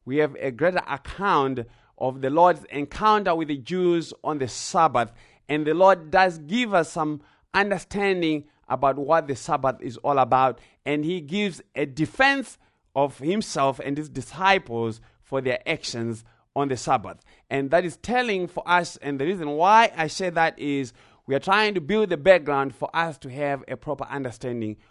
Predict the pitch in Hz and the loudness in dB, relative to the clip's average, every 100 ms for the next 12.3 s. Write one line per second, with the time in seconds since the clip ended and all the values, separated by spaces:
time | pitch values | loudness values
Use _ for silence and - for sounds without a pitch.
0 | _ - 113 120 135 120 - 127 113 107 | _ -10 -8 -2 -2 -2 -6 -4 -4 -6
1 | - 110 107 127 131 117 135 127 95 _ | -8 -10 -6 0 2 4 6 4 0 _
2 | _ - 127 123 160 180 185 208 160 151 | _ -6 -4 -2 -2 0 6 8 8 6
3 | - _ - 120 123 - _ 123 139 190 | 0 _ -6 -2 -2 -4 _ -4 4 4
4 | 185 160 - 135 - 120 113 113 _ _ | 6 0 0 -6 -2 -2 -2 -6 _ _
5 | _ _ _ - 139 151 127 - - 160 | _ _ _ -4 0 2 0 -2 -4 -2
6 | 113 - 120 113 113 - - _ _ _ | -2 -6 -4 -4 -4 -10 -20 _ _ _
7 | _ _ - 135 175 156 156 143 - 127 | _ _ -8 -4 0 -2 -2 -4 -4 -6
8 | - 107 107 104 - _ _ _ _ _ | -4 -8 -8 -10 -18 _ _ _ _ _
9 | - 139 139 160 139 139 120 - 117 107 | -6 -4 -4 -4 -2 -2 -4 -4 -6 2
10 | 135 127 113 110 101 95 101 _ _ _ | 2 2 -4 -8 -10 -14 -18 _ _ _
11 | _ _ _ _ _ _ _ _ - 151 | _ _ _ _ _ _ _ _ -2 2
12 | 135 139 | 4 2